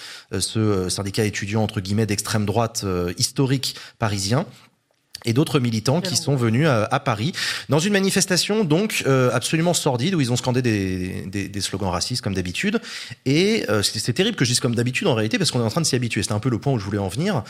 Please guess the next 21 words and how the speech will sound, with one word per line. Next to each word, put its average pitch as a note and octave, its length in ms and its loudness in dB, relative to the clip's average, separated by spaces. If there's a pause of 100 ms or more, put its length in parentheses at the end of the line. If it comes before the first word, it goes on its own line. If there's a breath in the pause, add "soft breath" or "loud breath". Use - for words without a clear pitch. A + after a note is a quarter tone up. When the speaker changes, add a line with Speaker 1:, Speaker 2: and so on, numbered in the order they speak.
(340 loud breath)
Speaker 1:
Euh, G2 300 0
particularité F3+ 640 0
de - 60 -4
cette - 160 0
manifestation, E3 580 2
elle F3+ 80 6
avait E3+ 180 4
été A#3 140 0
interdite F3+ 480 2
par D3 140 2
la B2+ 80 2
préfecture D3+ 340 0
de E3 60 4
police C#3+ 240 0
de F#3 80 0
Paris, A#2 460 -2
qui A2 200 -4
avait G#2 320 2
interdit F3 440 0
la D3 100 2
manifestation B2 640 0